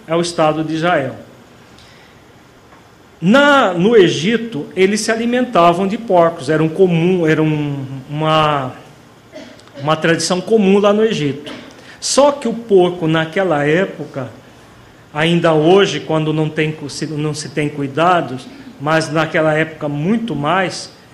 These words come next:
era um transmissor de doenças muito grande. Doenças graves eram transmissida-, transmitidas pelos porcos. E Moisés, como um bom legislador,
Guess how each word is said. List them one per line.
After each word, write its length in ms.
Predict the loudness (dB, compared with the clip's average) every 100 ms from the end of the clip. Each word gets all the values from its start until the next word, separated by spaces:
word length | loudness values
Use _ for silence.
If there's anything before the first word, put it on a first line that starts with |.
| -12
era 340 | 0 2 4 2 -2 -4
um 120 | -4
transmissor 800 | 0 0 2 0 -2 2 4 4
de 100 | 2
doenças 560 | 2 2 2 -2 -4 -2
muito 560 | -2 -4 -4 -8 -8 -10 -6
grande. 520 | 0 0 0 -6 -16 -20 -20 -20 -20 -20 -20 -20 -20 -12
Doenças 580 | -4 0 0 0 -4 -2
graves 560 | 2 4 4 2 -2
eram 180 | -2 -4
transmissida-, 800 | -6 -6 -6 -8 -6 -4 -2 -4
transmitidas 640 | -6 -6 -4 -4 -2 -2
pelos 300 | 0 -2 -4
porcos. 680 | -4 0 2 0 -6 -14 -16 -18 -20 -20 -20 -12 -4
E 80 |
Moisés, 600 | 0 4 4 4 2 2 0
como 220 | -2 0
um 140 | 0
bom 280 | 2 4 4
legislador, 920 | 4 0 -2 -4 -4 0 2 4 4